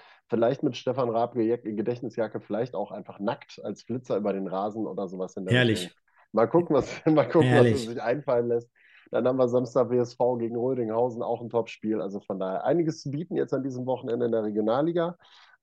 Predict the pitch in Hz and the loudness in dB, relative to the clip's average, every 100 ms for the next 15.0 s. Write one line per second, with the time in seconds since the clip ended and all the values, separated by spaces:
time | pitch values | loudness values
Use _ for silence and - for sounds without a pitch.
0 | - 117 117 120 120 123 - _ 156 139 | 4 8 8 6 2 -2 -8 _ 2 4
1 | 90 _ _ _ _ _ - 104 101 117 | 2 _ _ _ _ _ -4 -2 -2 -4
2 | - 170 233 - 196 202 98 104 95 117 | -4 -4 -4 -6 -2 2 2 0 0 -2
3 | 185 - - - 330 269 285 - 214 214 | -2 -8 -20 2 8 10 10 8 8 8
4 | 277 254 214 214 202 226 160 196 190 185 | 8 8 8 8 8 8 8 8 8 10
5 | 175 165 143 156 139 151 277 165 127 160 | 8 8 10 8 8 8 10 10 10 8
6 | 185 165 180 196 175 160 190 170 - 403 | 8 8 8 8 8 6 6 6 6 4
7 | 403 - - 135 156 294 - - 254 95 | 2 -4 0 4 6 4 0 -2 2 2
8 | 120 - 160 208 190 233 143 151 156 151 | 0 0 8 10 12 10 10 8 8 6
9 | 220 139 151 160 185 165 202 180 226 - | 4 6 6 6 4 6 6 6 4 0
10 | - - - - 185 190 190 220 156 190 | -12 -18 -10 6 8 8 4 -2 4 6
11 | 208 302 277 277 220 240 220 233 240 262 | 8 10 8 6 6 6 6 6 6 8
12 | 151 135 131 135 131 127 123 127 120 160 | 8 8 6 4 4 4 4 4 4 4
13 | 208 139 135 139 135 160 156 147 156 147 | 2 0 4 4 4 6 4 6 4 4
14 | 151 151 143 156 147 131 127 151 269 311 | 2 2 2 2 2 4 4 6 4 2